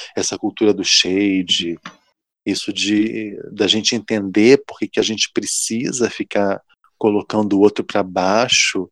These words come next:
pra ser engraçado, o que que é isso, de onde é que vem isso? Sabe? Não é, não é ser a, a, a bicha proble-, problematizadora do rolê. Porque eu acho que sim, que tem gente que às vezes re-, re-, levanta uma problematização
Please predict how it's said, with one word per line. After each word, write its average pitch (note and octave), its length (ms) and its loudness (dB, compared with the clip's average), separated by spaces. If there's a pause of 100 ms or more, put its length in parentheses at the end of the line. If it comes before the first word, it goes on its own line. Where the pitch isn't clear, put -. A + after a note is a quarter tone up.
(300)
pra F#2+ 100 -6
ser - 200 -6
engraçado, G2 1040 -6
o G#2 180 -6
que A#2+ 160 -6
que - 160 -4
é A2 60 0
isso, G2 320 -4
de F#2+ 80 -6
onde F#2 120 -4
é G#2+ 60 0
que A2+ 160 -6
vem F2+ 340 -10
isso? G2+ 560 -6 (560)
Sabe? F#2 420 2 (360)
Não A#2 220 -2
é, D3+ 120 -4 (560)
não A2+ 160 -6
é C#3+ 120 -2
ser C3+ 260 -6
a, A2 160 -4 (340)
a, A#2 60 -6
a A2 40 -6
bicha G#2+ 420 -2
proble-, G2+ 380 -2 (120)
problematizadora G2 920 0
do F2+ 100 -6
rolê. F2+ 520 -4 (260)
Porque A2 520 -4
eu A2+ 180 -6
acho A2+ 260 0
que - 80 -12
sim, G2+ 240 -6
que - 100 -18
tem A2+ 160 -2
gente - 360 -4
que - 120 -4
às G#2+ 200 -2
vezes A2+ 420 0
re-, G#2+ 280 -6
re-, A2 220 -18
levanta A2+ 600 0
uma G2+ 140 0
problematização G2+ 1200 0